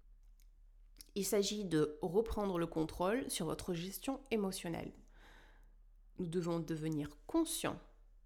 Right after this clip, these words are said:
de ce que nous ressentons et nous devons comprendre que la moitié du temps,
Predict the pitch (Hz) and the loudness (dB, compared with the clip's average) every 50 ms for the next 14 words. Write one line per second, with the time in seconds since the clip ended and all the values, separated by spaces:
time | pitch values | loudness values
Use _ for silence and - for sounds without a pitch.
0 | - - - 170 160 156 175 185 185 - - 175 - 160 151 147 147 147 151 - | -20 -10 -8 -8 -4 0 0 0 0 0 -4 -6 -4 -2 -2 -2 -2 -2 -4 -6
1 | - 147 143 - 233 262 311 294 - - - - - - - - - - - - | -6 -6 -6 -2 0 0 0 -2 -4 -14 -20 -20 -20 -20 -20 -20 -20 -20 -14 2
2 | - 339 349 311 285 208 202 196 175 165 151 151 - - - - 185 175 151 - | 8 10 12 12 12 10 8 6 4 4 0 0 -2 -6 -2 0 2 2 2 2
3 | - 175 147 143 165 202 240 262 294 330 349 - - - - - - - 226 185 | 2 4 4 4 4 4 4 4 4 4 2 -2 -10 -18 -20 -16 -2 0 2 4
4 | 175 180 202 226 240 - 233 190 180 170 - - 131 - | 4 4 2 0 -2 -4 -6 -6 -6 -8 -6 -6 -6 -6